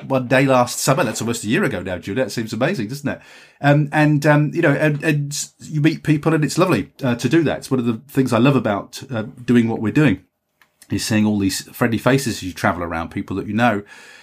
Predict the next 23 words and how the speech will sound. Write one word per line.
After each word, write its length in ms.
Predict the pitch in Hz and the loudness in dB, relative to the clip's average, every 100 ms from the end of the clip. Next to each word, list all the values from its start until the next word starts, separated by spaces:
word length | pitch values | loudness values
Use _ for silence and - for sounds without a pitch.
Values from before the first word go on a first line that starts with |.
| - _ | -20 _
And, 320 | - 156 147 165 | 0 2 2 2
um, 180 | 151 | 0
Julie 280 | 147 254 285 | 2 4 4
reached 200 | 180 139 | 4 2
out 140 | 120 - | -2 -2
to 100 | 123 | -4
me 60 | |
a 20 | |
couple 200 | 131 151 | -2 0
of 60 | 151 | 2
weeks 240 | 196 - 143 | 0 -2 -4
ago 240 | 131 95 | -2 -4
and 100 | 98 | -4
said, 140 | 143 | -2
"I'm, 120 | 143 143 | -2 0
I'm 80 | 147 | -2
thinking 420 | - 269 - - | 2 0 0 -2
about 300 | 139 120 123 | 0 0 0
moving 480 | 135 160 147 139 127 | 0 0 2 0 2
into 260 | 127 117 | 0 -4
doing 380 | 117 131 123 120 | 0 2 4 0
some 240 | - 123 147 | -4 -2 0
editing. 580 | 190 156 - 76 - | 0 -2 -6 -8 -12